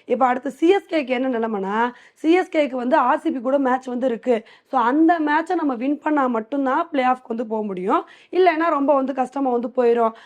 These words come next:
அதே மாதிரி ஆர் சி பி வந்து சி எஸ் கே கூட மேட்சை வந்து வின் பண்ணணும். வின் பண்ணா மட்டும் பத்தாது, ஆர் சி பி வந்து பிளே ஆஃப்க்கு போகணும் அப்படின்னா அதுக்கு ஒரு சில கண்டிஷன்ஸ் வந்து இருக்கு. So, சி எஸ் கே கூட மேட்சை வந்து ஃபர்ஸ்ட் பேட்டிங் பண்ணாங்க அப்படின்னா பதினெட்டு ரன் வித்தியாசத்துல வந்து வின் பண்ணணும்.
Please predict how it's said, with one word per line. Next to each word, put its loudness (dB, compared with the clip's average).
அதே 2
மாதிரி 2
ஆர் 2
சி -2
பி -2
வந்து -2
சி 0
எஸ் 2
கே -2
கூட 2
மேட்சை 0
வந்து -4
வின் -6
பண்ணணும். -2
வின் 2
பண்ணா 0
மட்டும் -2
பத்தாது, 0
ஆர் 0
சி -6
பி 0
வந்து -4
பிளே -2
ஆஃப்க்கு 0
போகணும் 0
அப்படின்னா -2
அதுக்கு 0
ஒரு 0
சில -4
கண்டிஷன்ஸ் -4
வந்து -2
இருக்கு. -2
So, -4
சி 0
எஸ் 2
கே -4
கூட -4
மேட்சை -2
வந்து -4
ஃபர்ஸ்ட் -8
பேட்டிங் 0
பண்ணாங்க -2
அப்படின்னா -4
பதினெட்டு 0
ரன் 2
வித்தியாசத்துல -2
வந்து -2
வின் -4
பண்ணணும். -2